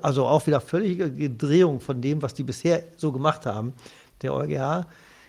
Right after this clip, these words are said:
Also auch da bewegt sich was. Ähm, aber, also, die, die, es ist einerseits die Unternehmensmitbestimmung, ne? Wer, wer, wer sitzt in den Aufsichtsräten?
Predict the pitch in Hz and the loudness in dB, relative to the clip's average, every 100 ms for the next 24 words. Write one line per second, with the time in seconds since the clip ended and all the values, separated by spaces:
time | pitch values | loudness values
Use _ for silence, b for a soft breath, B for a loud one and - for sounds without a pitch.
0 | b - 156 170 - 135 151 147 135 165 | b 2 4 4 2 2 4 4 4 2
1 | 165 147 120 185 185 - B B B B | 0 -4 0 0 0 -8 B B B B
2 | B B B _ - 151 156 156 117 - | B B B _ 4 4 6 2 -2 -12
3 | _ _ _ _ _ _ - - 147 156 | _ _ _ _ _ _ -12 2 6 8
4 | 143 - _ _ _ _ - - - - | 6 0 _ _ _ _ -20 -20 -12 0
5 | 131 135 127 120 - - - - 135 139 | 2 4 2 -2 -10 -16 -16 -18 -20 -16
6 | 147 156 - - - - - - 247 214 | -10 -10 -10 -12 -12 -14 -16 -16 -12 -10
7 | 196 - 175 151 - 190 190 170 165 185 | -10 -6 -2 0 6 10 10 10 8 4
8 | 151 139 196 202 220 - 226 - 233 240 | 4 6 4 4 -2 -4 -6 0 4 4
9 | 175 185 208 175 139 170 156 160 151 160 | 2 0 -2 -4 -4 -2 0 2 2 2
10 | 151 147 156 160 135 135 151 214 - 196 | 2 2 0 -4 -4 -4 -4 -6 -4 -4
11 | 208 247 240 | -4 -4 -8